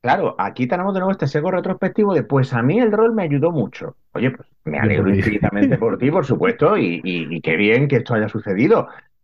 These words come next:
Speaker 1: Pero esa atribución causal que tú haces, explicación causal, no es necesariamente cierta. Como tú bien has dicho antes, Álvaro,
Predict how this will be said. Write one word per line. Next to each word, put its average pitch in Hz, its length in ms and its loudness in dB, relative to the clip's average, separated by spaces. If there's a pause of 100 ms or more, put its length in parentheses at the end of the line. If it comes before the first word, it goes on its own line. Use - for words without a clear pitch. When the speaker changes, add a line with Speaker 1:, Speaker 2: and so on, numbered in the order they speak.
Speaker 1:
Pero 104 240 0
esa 139 160 -2
atribución 160 520 -2
causal 170 480 -2
que 82 120 -12
tú 92 140 -2
haces, 117 260 -2
explicación 104 540 -6
causal, 160 420 -2 (500)
no 85 100 -6
es 98 80 0
necesariamente 90 760 -2
cierta. 175 260 0
Como 98 180 -2
tú 87 80 -6
bien 110 140 2
has 135 80 2
dicho 165 420 0
antes, 185 500 -2
Álvaro, 160 360 0